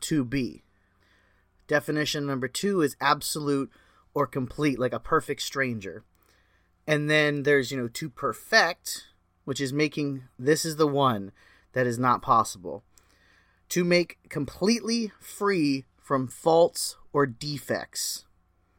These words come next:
That's not possible. If your performance is completely free of faults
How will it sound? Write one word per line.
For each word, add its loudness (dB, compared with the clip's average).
That's -2
not 2
possible. -2
If -2
your 6
performance -2
is -4
completely -2
free 0
of -4
faults 2